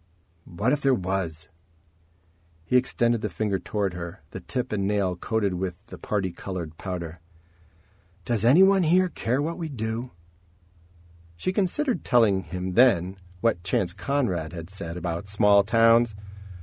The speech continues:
but she could see that Will was having a mood.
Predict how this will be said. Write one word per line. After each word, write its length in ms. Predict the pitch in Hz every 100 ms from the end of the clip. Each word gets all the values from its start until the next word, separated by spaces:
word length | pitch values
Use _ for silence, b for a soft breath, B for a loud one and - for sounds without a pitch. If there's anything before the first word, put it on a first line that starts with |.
| B
but 160 | 113 -
she 120 | 147
could 140 | 143 -
see 240 | - 214
that 180 | 190 -
Will 340 | 107 101 104
was 200 | 104 98
having 280 | 92 90 92
a 60 | 92
mood. 460 | 98 104 90 78